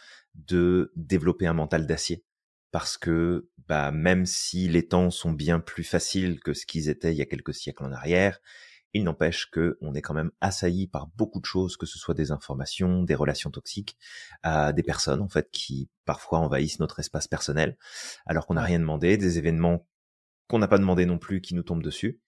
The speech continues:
Speaker 1: et que sans cette, euh, force mentale, eh bien, il va être très difficile de pouvoir avancer comme on le souhaite.
Speaker 2: Exactement. Et aujourd'hui, en fait, le truc, c'est que à un moment ou l'autre, Julien, on va faire cette distinction entre résilience, point qu'on a déjà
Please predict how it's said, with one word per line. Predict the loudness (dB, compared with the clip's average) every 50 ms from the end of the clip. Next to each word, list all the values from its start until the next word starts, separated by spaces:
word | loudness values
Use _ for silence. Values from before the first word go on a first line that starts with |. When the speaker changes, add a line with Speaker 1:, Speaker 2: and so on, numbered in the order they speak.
| _ _ _ _ _ _ _ -8
Speaker 1:
et | -8 -6
que | -2 -4 -4
sans | -2 0 0 0 0
cette, | 0 0 -2 -2 -2 -2 _ -4
euh, | -2 -2 -2 -2
force | -2 -4 -4 -4 -2 -4
mentale, | -4 -4 -4 0 2 4 4 4 2 -2 -8 -6
eh | -6 -2
bien, | 0 0 0
il | 2
va | 0
être | -2 -2 _
très | -12 -4 0 0 0
difficile | 0 -2 -8 -8 -6 -4 -4 -2
de | -2 -4
pouvoir | -8 -6 -6 -6 -6 -6 -6 _ _ _ _ _ -20 -20 -20 _ _ 0
avancer | 2 2 2 2 0 0 -4 -6 -6 _ _ _
comme | 2 2 2 2
on | 2
le | -2
souhaite. | -6 _ _ -20 -20 -20 _ _ _ _ _ _ _ _ _ _ _ -10
Speaker 2:
Exactement. | -10 -8 -8 -6 -2 -2 -2 -2 -2 -4 -2 -2 -2 -2 -4 -8 -20 -20 -20 _ _ _ 0
Et | 4 4 4 4 2 -2 _ _ -2
aujourd'hui, | 0 2 4 4 4 6 6
en | 6 6
fait, | 6 6 4 4 4
le | 0 -2
truc, | 0 0 -2 0
c'est | 0 -2
que | 0 2 2 0 0 _ _ _ _ _ _ _ 0
à | 4 4
un | 6
moment | 6 6 6 6 6 6
ou | 6
l'autre, | 6 4 4 2 0 -4 -14 -12 -8
Julien, | -4 0 2 4 4 6
on |
va | 6 4
faire | 4 4 2 0
cette | 2 0 -2 0
distinction | 0 -2 -2 -2 -2 -2 -2 -2 -2 0 0 0
entre | 0 0 0 0
résilience, | 2 4 4 4 4 4 4 4 6 4 4 2 0 -4 -8 _
point | -2 2 2 2
qu'on | 2 0 -2 0
a | 0 0
déjà | 2 4 4 4 8 8 8 8 6